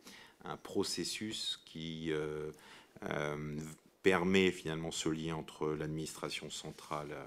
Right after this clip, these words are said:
euh, qui a la tutelle et les opérateurs de fonctionner.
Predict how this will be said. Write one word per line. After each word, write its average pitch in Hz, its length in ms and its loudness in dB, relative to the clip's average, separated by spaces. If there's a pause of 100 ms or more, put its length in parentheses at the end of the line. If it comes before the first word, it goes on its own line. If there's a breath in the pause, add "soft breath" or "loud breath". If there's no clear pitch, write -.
(280)
euh, 73 40 -10 (500)
qui 80 400 -8
a 73 80 -4
la 76 120 -4
tutelle 76 520 -6 (340 loud breath)
et 82 60 -4
les 80 160 0
opérateurs 76 520 -4
de 73 80 -8
fonctionner. 80 760 -6